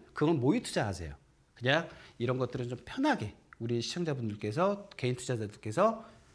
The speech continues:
이런 포트 구성을 하시면서 해보시면 좋으실 것 같아요. 그래서 이제는 차트를 한번 볼게요. 차트를. 자, 그동안에,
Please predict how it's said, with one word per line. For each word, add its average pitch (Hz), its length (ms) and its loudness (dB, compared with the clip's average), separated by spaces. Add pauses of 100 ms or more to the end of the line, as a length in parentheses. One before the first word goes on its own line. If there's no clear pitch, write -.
(160)
이런 123 300 2
포트 170 640 0
구성을 117 360 0
하시면서 123 600 0 (200)
해보시면 170 560 2 (200)
좋으실 - 280 2
것 90 100 0
같아요. - 180 -14 (260)
그래서 180 400 6 (240)
이제는 156 260 4
차트를 294 360 4
한번 180 240 6
볼게요. 98 260 -6 (1160)
차트를. 202 600 2 (420)
자, - 260 2
그동안에, 214 840 8